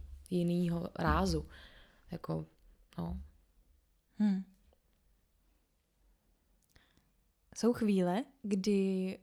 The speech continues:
Speaker 2: eh, jsem, eh, smutná, nebo když přijdou tady ty jako, prostě máš den, kdy nechceš být veselá.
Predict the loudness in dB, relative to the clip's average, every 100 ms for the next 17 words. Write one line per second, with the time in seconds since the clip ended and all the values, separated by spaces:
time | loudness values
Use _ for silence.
0 | -4 -2 0 -2 -4 -6 -10 _ _ _
1 | _ _ _ _ _ -14 -2 2 4 2
2 | 0 0 0 0 0 2 0 0 -2 -2
3 | -4 -2 0 2 0 -2 -4 0 0 2
4 | 0 0 0 0 -2 -2 -2 0 -2 -6
5 | _ _ _ _ -20 -20 _ _ -4 -2
6 | 2 4 4 4 0 0 -2 0 2 2
7 | 2 0 0 -2 -4 -2 -2 -4 -8